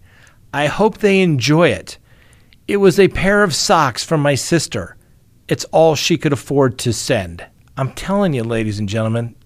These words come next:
out here in the West, you stole somebody's property, like you stole a horse or you stole their cattle.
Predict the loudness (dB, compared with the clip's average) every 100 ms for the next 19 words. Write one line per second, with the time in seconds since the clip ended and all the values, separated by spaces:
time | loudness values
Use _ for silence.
0 | -14 -6 -4 -2 -2 0 0 0 0 0
1 | -6 -18 -20 -20 -20 -12 -6 -4 -4 -6
2 | 0 2 2 0 -2 0 2 0 -4 -4
3 | -2 -2 -2 -2 -4 -8 -10 -10 -8 -8
4 | -4 -4 -4 -4 -2 -2 -2 -4 -8 -6
5 | -6 -4 -2 -2 -4 -4 0 0 0